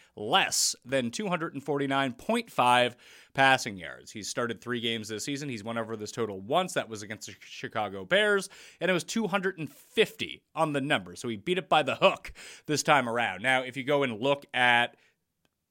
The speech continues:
props at sportsbooks, this number is around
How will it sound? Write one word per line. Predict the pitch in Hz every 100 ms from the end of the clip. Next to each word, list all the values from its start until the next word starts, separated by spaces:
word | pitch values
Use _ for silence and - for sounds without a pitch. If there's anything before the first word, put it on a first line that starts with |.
| _
props | 165 156 147 - -
at | 123 120
sportsbooks, | - - 190 185 - 156 -
this | 135 131
number | 131 131
is | 120
around | 120 127 127 123 120